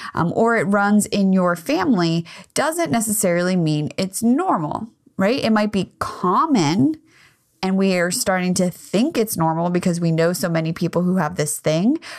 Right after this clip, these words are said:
but that doesn't make it normal just because it's common. Now, there are always ways to make changes, no matter what, whether we're talking about bunions, back pain, or pelvic floor issues.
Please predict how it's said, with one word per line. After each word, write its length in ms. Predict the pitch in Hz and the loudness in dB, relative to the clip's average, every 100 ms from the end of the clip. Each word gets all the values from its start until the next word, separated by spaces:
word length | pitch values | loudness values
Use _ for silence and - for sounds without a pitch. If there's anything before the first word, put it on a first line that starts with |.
| - | -2
but 140 | 196 | 0
that 240 | 202 175 180 | 0 0 0
doesn't 580 | 190 202 214 202 - | 2 2 0 -2 -4
make 360 | 196 170 165 170 | 0 2 2 0
it 200 | 165 - _ | -2 -4 _
normal 760 | 185 160 156 156 170 202 226 208 | -2 0 2 2 2 2 2 0
just 380 | - 165 165 - | 0 -2 -2 -2
because 520 | 165 - 156 147 - - | -2 0 0 0 -2 -6
it's 220 | 143 - | -8 -6
common. 760 | - - - 151 - - - - _ _ _ _ _ _ - 208 | -8 -10 -6 -4 -2 -4 -6 -8 _ _ _ _ _ _ -4 0
Now, 140 | 196 | 2
there 140 | 196 | 2
are 160 | 190 - | 0 0
always 680 | 165 190 226 214 180 170 165 - - - | 0 2 2 2 2 2 -2 -8 -16 -6
ways 440 | 170 175 175 175 - | 0 2 4 2 0
to 100 | 185 | 0
make 240 | 160 156 | 0 0
changes, 720 | - - 156 151 139 156 208 - - - | -2 0 0 0 0 0 -2 -6 -14 -2
no 180 | 208 233 | 0 2
matter 240 | 262 269 | 2 2
what, 340 | 226 208 180 - | 2 2 2 0
whether 280 | 185 190 202 | 2 2 2
we're 140 | 196 | 0
talking 480 | 196 185 190 190 180 | 0 0 0 0 0
about 600 | 170 160 151 - 147 151 | 0 0 0 0 0 2
bunions, 680 | 151 175 247 269 262 240 160 | 2 2 2 2 2 2 2
back 340 | 156 170 240 | 0 -2 -2
pain, 460 | - 233 233 233 233 | 0 2 4 4 4
or 400 | - 220 226 220 | 4 4 2 0
pelvic 420 | 220 196 196 196 | 0 0 0 -2
floor 440 | - - 170 165 | -4 -2 0 2
issues. 640 | 160 151 151 - 127 107 | 0 -2 -2 -2 -2 -2